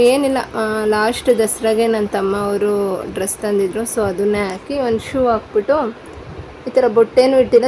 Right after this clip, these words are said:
ದೃಷ್ಟಿಗೆ ಮಾತ್ರ ಒಂದು ಮೇಲ್ಗಡೆ ಒಂದು ಬೊಟ್ಟು ಇಟ್ಬಿಟ್ಟು. Actually ಅವ್ನಿಗೆ ಹುಷಾರಿಲ್ಲ ಅಂದ್ಬಿಟ್ಟು ತಲೆ ಕೂಡ ಸ್ನಾನ ಮಾಡಿಸಿರ್ಲಿಲ್ಲ. ನಾಳೆ ಮಾಡಿಸೋಣ ಅಂದ್ಕೊಂಡಿದ್ವಿ, but ಅಷ್ಟರಲ್ಲಿ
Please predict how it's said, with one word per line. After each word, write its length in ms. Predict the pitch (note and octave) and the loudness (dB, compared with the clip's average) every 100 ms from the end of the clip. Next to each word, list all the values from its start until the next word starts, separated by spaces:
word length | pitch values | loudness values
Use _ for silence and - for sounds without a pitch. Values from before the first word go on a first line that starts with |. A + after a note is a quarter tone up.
| A#3+ | 2
ದೃಷ್ಟಿಗೆ 400 | A#3 - B3 A3+ | -2 0 -2 0
ಮಾತ್ರ 320 | G#3 G3+ A3+ A#3+ A3+ | -2 -4 -4 -2 -2
ಒಂದು 280 | G3 G3 G3 | -2 -2 -4
ಮೇಲ್ಗಡೆ 340 | G3+ G#3 G#3 G#3 | -4 -2 -2 -2
ಒಂದು 180 | G3+ F#3+ | -4 -4
ಬೊಟ್ಟು 280 | F#3 - | -6 -4
ಇಟ್ಬಿಟ್ಟು. 400 | G#3 - - G3 F#4+ - - A3+ | -6 -6 -8 -6 -6 -8 -16 -12
Actually 300 | A3 - A#3+ | -10 -4 0
ಅವ್ನಿಗೆ 340 | A#3+ A3 A3 A3 G#3+ G#3 G3+ G3+ | 2 2 2 2 0 0 -2 -4
ಹುಷಾರಿಲ್ಲ 440 | G#3 A3+ A3 A3+ | -4 -2 0 0
ಅಂದ್ಬಿಟ್ಟು 260 | A3+ A3 - | -2 -4 -4
ತಲೆ 200 | G3 G#3 | -4 -4
ಕೂಡ 200 | A3+ A3 | -4 -6
ಸ್ನಾನ 320 | - G#3 G3+ G#3 | -6 -6 -4 -4
ಮಾಡಿಸಿರ್ಲಿಲ್ಲ. 600 | G3 G3 G#3 F#3+ G3 G3 C4+ F4 - - - - - - | -6 -6 -6 -4 -4 -4 -6 -8 -14 -20 -20 -20 -18 -6
ನಾಳೆ 200 | B3+ B3 | -2 0
ಮಾಡಿಸೋಣ 440 | B3 A#3 A#3 C#4 B3 | 2 2 0 -2 0
ಅಂದ್ಕೊಂಡಿದ್ವಿ, 760 | A#3 A3 A#3+ A#3 A3+ G3 G#3 | 0 0 0 2 2 0 -2
but 320 | C4 A#3+ A#3 A3+ | 0 0 0 -2
ಅಷ್ಟರಲ್ಲಿ 540 | G#3+ - A#3 A3 B3 | -2 -2 0 0 0